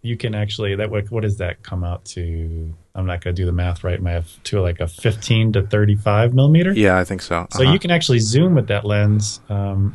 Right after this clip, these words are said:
Speaker 1: change the framing quite easily, and not really knock off the balance that much because that lens is so lightweight.
Speaker 2: Okay.
Speaker 1: The way it moves,
Speaker 2: I
Speaker 1: um,
Speaker 2: see.
Speaker 1: it really doesn't, um, screw up the balance too bad. So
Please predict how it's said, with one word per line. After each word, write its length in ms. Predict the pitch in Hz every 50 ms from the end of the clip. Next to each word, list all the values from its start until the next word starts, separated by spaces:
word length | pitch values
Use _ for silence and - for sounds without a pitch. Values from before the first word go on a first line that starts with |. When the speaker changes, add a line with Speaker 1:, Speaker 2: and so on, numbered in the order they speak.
| - - -
Speaker 1:
change 300 | - - 120 117 113 -
the 60 | 110
framing 480 | 95 - 113 113 113 110 101 98 95 92 -
quite 240 | - 107 104 110
easily, 460 | 110 120 127 120 107 101 98 98 101 98
and 180 | 104 101 101 101
not 220 | 101 101 101 101
really 200 | - 104 98 95
knock 280 | 95 98 98 101 95 101
off 180 | 98 95 92 -
the 60 | 95
balance 420 | 90 95 92 95 104 113 113 -
that 180 | - 117 110 123
much 260 | 127 135 131 - -
because 240 | - - - 107 98
that 180 | 101 92 -
lens 380 | 95 98 101 104 104 107 107 104
is 140 | 98 90 -
so 160 | - 104 95
lightweight. 560 | 85 82 87 95 92 - 98 95 98 113 123 - -
Speaker 2:
Okay. 340 | 90 - - 85 80 87 - - -
Speaker 1:
The 80 | - 104
way 160 | 107 104 104
it 100 | 95 85
moves, 460 | 98 98 98 107 123 139 - - - - - -
Speaker 2:
I 100 | - 98
Speaker 1:
um, 40 | 95
Speaker 2:
see. 120 | 95 92
Speaker 1:
it 140 | 85 92 95
really 160 | 110 113 110
doesn't, 300 | 101 104 98 107 101 101 - - - 107 - - _ - -
um, 340 | 110 104 98 95 95 95 92 -
screw 260 | - - - - 127
up 60 | 104 104
the 80 | 104
balance 360 | 98 101 98 101 104 104 104
too 140 | - - 107
bad. 300 | 104 104 - - 104 104
So 260 | - - 107 104 98